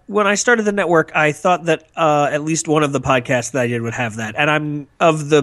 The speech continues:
I don't know, thirteen different podcasts that I'm on on a semi-regular basis, I think one of them can still maintain its on the rails status for the entirety of the episode. But I just, I don't know, the,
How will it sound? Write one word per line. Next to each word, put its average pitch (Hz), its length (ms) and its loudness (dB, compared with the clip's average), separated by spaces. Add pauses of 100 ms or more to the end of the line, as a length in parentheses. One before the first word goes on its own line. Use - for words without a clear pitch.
(120)
I 139 80 -4
don't 139 80 0
know, 127 120 -2
thirteen 151 500 -4
different 143 280 -2
podcasts 131 440 0
that 131 100 -4
I'm 127 140 -4
on 123 140 -4
on 123 100 -6
a 131 40 -6
semi-regular 120 500 -4
basis, 120 400 -2
I 247 80 2
think 302 260 0
one 175 400 2
of 160 220 0
them 139 320 0 (520)
can 151 180 -4
still 151 520 4
maintain 147 600 -2
its 131 200 -4
on 143 220 0
the 135 80 0
rails 131 380 2
status 123 480 0
for - 120 -4
the 123 160 -4
entirety 123 520 -2
of 113 140 -2
the 120 100 -2
episode. 117 520 -4
But 123 140 -6 (460)
I - 100 -2
just, 220 360 0 (840)
I 185 60 -4
don't 220 100 0 (100)
know, 165 80 2
the, 165 60 -2